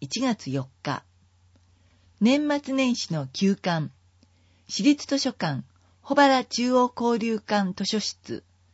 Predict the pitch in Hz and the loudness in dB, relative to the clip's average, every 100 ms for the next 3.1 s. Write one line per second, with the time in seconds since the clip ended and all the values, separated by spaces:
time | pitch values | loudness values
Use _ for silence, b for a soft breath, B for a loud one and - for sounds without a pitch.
0 | b b b b 247 277 269 240 208 175 | b b b b 0 2 2 2 -4 0
1 | 185 - 160 - 165 170 233 247 185 - | -2 0 -2 -2 -4 -2 0 0 0 -6
2 | 147 123 - _ 160 - 277 277 - 165 | -8 -8 -10 _ -10 -6 -2 -2 -2 -4
3 | 143 | -4